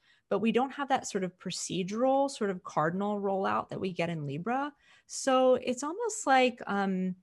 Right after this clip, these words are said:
like, how could you be in relationship with, like, the ripple effects of some action you're gonna take or some choice you're gonna make that you have, like, no clue? Like, where do you sort of get mired in, like, thinking about,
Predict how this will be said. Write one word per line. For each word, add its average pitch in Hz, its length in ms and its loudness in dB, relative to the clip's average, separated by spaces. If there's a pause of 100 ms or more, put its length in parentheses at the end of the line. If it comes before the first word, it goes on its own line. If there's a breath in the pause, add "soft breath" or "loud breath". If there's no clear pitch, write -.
(380)
like, 208 140 -2
how 247 260 0
could 254 200 -2
you 233 120 2
be 196 260 0
in 190 120 -2
relationship 185 800 -2
with, 208 220 -4
like, 185 360 0 (960)
the 202 100 4
ripple 180 460 2
effects 247 480 0
of 190 180 -6
some 190 220 0
action 175 380 0
you're 196 100 0
gonna 202 240 -4
take 208 360 -2
or 180 60 -4
some 175 260 -4
choice 170 360 -4
you're 202 80 -4
gonna 214 200 -2
make 220 420 0
that 185 120 -2
you 202 160 0
have, 196 100 0
like, 185 180 0
no 170 460 4
clue? - 680 -6
Like, 180 180 -2
where 220 180 6
do 240 80 4
you 240 100 4
sort 214 180 0
of 185 60 -2
get 180 200 2
mired 165 480 2
in, 165 100 -4
like, 156 200 -8
thinking 165 380 -6
about, 160 440 2